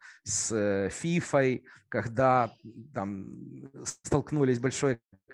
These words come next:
количество, э, с невозможностью, э, при-, прихода до-, дом-, домохозяйки, домработницы, гувернантки, и это были челленджи,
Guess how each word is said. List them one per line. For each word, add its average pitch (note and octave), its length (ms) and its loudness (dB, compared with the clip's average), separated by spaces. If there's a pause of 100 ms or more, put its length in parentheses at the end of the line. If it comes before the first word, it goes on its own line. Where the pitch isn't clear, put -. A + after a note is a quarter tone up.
(360)
количество, A#2+ 680 -2 (340)
э, A2+ 280 -4
с - 140 -6
невозможностью, A#2+ 920 -2 (120)
э, C2 460 -12 (1120)
при-, C#3+ 160 4
прихода C#3 600 4
до-, - 500 -4
дом-, C#3+ 380 0
домохозяйки, C#3 840 2
домработницы, B2+ 840 -2
гувернантки, B2+ 720 -2
и B2 340 0
это B2 240 2
были A#2+ 380 0
челленджи, A#2 760 2